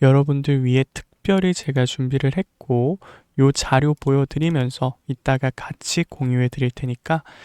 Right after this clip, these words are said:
영상 끝까지 확인하시고 이 종목만큼은 꼭 여러분들이 챙겨가셨으면 좋겠습니다.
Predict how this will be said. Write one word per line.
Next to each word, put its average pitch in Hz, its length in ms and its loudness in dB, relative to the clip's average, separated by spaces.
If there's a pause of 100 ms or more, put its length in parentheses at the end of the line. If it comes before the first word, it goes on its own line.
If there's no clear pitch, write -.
(240)
영상 151 460 0
끝까지 - 420 -4
확인하시고 180 960 -2 (320)
이 143 100 2
종목만큼은 151 1200 2 (380)
꼭 247 200 6 (180)
여러분들이 131 760 2 (240)
챙겨가셨으면 190 1200 -2
좋겠습니다. - 680 -6